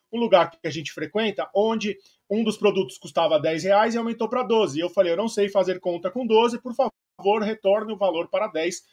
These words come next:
porque era mais barato." E é isso que as equipes estão fazendo.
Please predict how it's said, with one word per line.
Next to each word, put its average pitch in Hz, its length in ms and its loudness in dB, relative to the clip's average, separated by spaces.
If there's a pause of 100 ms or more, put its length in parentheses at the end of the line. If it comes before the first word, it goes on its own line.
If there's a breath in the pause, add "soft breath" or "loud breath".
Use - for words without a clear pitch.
(160)
porque - 240 -2
era 170 220 2
mais 170 160 -4
barato." - 320 0 (580 loud breath)
E 262 100 -2
é 381 180 4
isso 381 180 2
que - 80 -6
as 349 100 -2
equipes 359 260 -2
estão 349 180 -4
fazendo. 349 440 -2